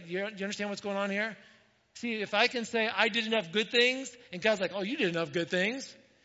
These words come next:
You can come into heaven." Then I can boast. Guys, it's because of what I just did, I'm getting into heaven. Doesn't work that way. Verse three says, "For the scriptures tell us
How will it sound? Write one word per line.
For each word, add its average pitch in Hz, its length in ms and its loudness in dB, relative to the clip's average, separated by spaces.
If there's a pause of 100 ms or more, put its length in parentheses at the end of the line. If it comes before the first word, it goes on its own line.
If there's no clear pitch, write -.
You 311 140 -6
can 175 60 -6
come 226 140 2
into 226 140 0
heaven." 233 260 2
Then 190 120 -2
I 233 80 2
can 190 180 -4
boast. 190 380 0 (240)
Guys, 185 240 2
it's 156 120 -14
because 170 260 -4
of 160 80 -6
what 151 120 -2
I 160 120 2
just 165 240 -4
did, 175 300 0 (260)
I'm 170 220 2
getting 151 240 -4
into 156 180 -4
heaven. 139 380 0 (1500)
Doesn't 131 240 -10
work 135 160 -16
that - 160 -16
way. - 240 -20 (1120)
Verse 165 280 -8
three 175 220 -4
says, 143 540 -8 (460)
"For 180 180 -6
the 165 100 -6
scriptures - 600 -6
tell 202 300 -2
us 160 260 -2